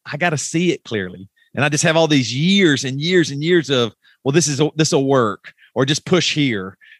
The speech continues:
or "Go this way and avoid this. If you shut this down now, you'll get your way." And, uh, you know, and, and like I said, it sounds maybe even more vicious out there. It, and I think it is,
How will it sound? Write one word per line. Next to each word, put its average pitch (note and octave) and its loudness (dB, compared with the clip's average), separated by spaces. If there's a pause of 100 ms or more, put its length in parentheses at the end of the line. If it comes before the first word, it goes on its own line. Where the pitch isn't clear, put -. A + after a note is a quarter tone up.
or C3 2
"Go D#3+ 2
this D3+ 2
way C3 2
and C3 -2
avoid D#3+ 2
this. D3 0
If D3+ -4
you F3 2
shut G#3+ 2
this G#3 4
down G3+ 2
now, G3 4
you'll E3 2
get E3+ 0
your E3+ 0
way." C3+ 0 (420)
And, C#3 0
uh, A#2 0 (400)
you C#3 -6
know, C#3 -4
and, D3 -4
and E3 -2
like F#3 2
I - 0
said, D#3 2
it B2 0
sounds G#3+ -4
maybe F3+ 0
even C#3+ -4
more B2+ 0
vicious C3 0
out A2+ -2
there. A#2 -4 (220)
It, D3+ -6 (140)
and C#3 -6
I C#3+ -8
think G#3+ 0
it - -2
is, F3+ 2